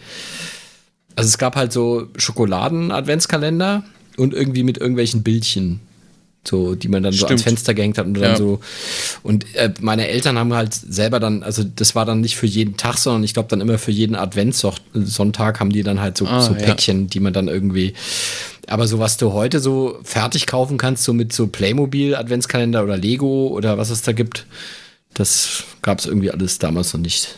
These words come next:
Speaker 1: War ja nach dem Krieg, wir hatten ja
Speaker 2: <laughs>
Speaker 1: nichts.
Speaker 2: Damals, ja.
Speaker 1: Damals, ja.
Speaker 2: In Schwarz-Weiß.
Speaker 1: <laughs> In
Speaker 2: Nicht mal
Speaker 1: Schwarz-Weiß,
Speaker 2: Farbe
Speaker 1: genau.
Speaker 2: hatten wir.
Speaker 1: <laughs> Ja, ge-, genau.
Speaker 2: Ich hab, ich hab da mal so ein bisschen im Internet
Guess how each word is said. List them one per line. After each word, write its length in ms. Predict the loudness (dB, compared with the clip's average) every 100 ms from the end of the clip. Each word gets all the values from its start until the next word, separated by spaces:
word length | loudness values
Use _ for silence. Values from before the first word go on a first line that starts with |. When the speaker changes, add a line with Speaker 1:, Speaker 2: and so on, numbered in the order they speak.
| -4
Speaker 1:
War 160 | -2
ja 140 | 0 0
nach 240 | -2 -2 -4
dem 120 | -8
Krieg, 520 | -4 -2 0 -2 -4
wir 180 | -2 0
hatten 220 | -2 0
ja 100 | 2
Speaker 2:
<laughs> 20 |
Speaker 1:
nichts. 280 | 2 2 2
Speaker 2:
Damals, 540 | 2 0 -2 -4 -4 -4
ja. 300 | -4 -4 -4 -4 -6 -6
Speaker 1:
Damals, 500 | -6 -4 -4 -4 -2
ja. 180 | -4 -2
Speaker 2:
In 140 | 0
Schwarz-Weiß. 720 | 2 0 0 -4 -4 -6 -6 -8 _ _ -8
Speaker 1:
<laughs> 20 | -2 0 -2 -6 -10 -10 -10 -12 -2 -2 0 -6 0 -2 0
In 220 | -4 -2
Speaker 2:
Nicht 100 | 2
mal 140 | 2 4
Speaker 1:
Schwarz-Weiß, 180 | 2 2
Speaker 2:
Farbe 240 | 0 2
Speaker 1:
genau. 100 | 0
Speaker 2:
hatten 200 | 0 -6
wir. 140 | -8 -12 -8 -4
Speaker 1:
<laughs> 100 | -2
Ja, 180 | -2 -2 -6 -6 -10 -6 -6 -6
ge-, 180 | -6 -6 -4
genau. 300 | -2 -2 -4 -8 -8 -4 -4 -4 -8 -12 -10 -12 -16 -20 -20 -20 -20 -10 -2
Speaker 2:
Ich 180 | 0 2
hab, 160 | 2 2
ich 120 | 0
hab 100 | 0
da 60 | 0
mal 180 | 2 0
so 60 |
ein 20 | 0
bisschen 240 | 0 2
im 100 | 0
Internet 420 | 0 2 0 -4